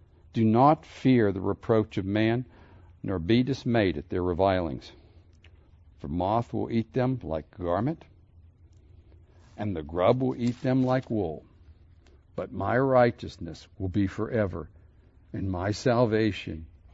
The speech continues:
to all generations." That is the word of the living God. That's what he says. Everybody in this room is gonna make a decision about that. This is the way, this is the nature of the word of God.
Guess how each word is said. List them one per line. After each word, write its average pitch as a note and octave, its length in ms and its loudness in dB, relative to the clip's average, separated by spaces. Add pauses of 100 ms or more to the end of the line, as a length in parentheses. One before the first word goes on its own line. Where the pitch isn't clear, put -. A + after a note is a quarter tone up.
(320)
to G2 160 -4
all E2+ 160 -2
generations." F2 800 -10 (580)
That G#2 260 0
is A#2 140 -2
the C3 100 0
word G2+ 580 0 (500)
of F#2 140 -6
the F2 80 -6
living E2+ 380 -6
God. D#2 380 -6 (2750)
That's - 220 -8
what F#2+ 120 -2
he A2 100 0
says. F2 420 -6 (360)
Everybody A#2+ 380 4
in C3 60 6
this C3 200 2
room A#2 200 4
is E2 80 -8
gonna G2+ 140 -2
make G2 180 -2
a F#2+ 40 -6
decision F2 560 -4
about E2 300 -10
that. - 260 -14 (2000)
This - 80 -20
is - 20 -8
the G#2 60 -4
way, G#2+ 140 2
this G2+ 200 0
is G#2+ 60 -4
the G#2 100 0
nature A2 280 2
of - 20 0
the G#2+ 80 0
word G#2+ 180 2
of G2 80 -4
God. G#2+ 220 2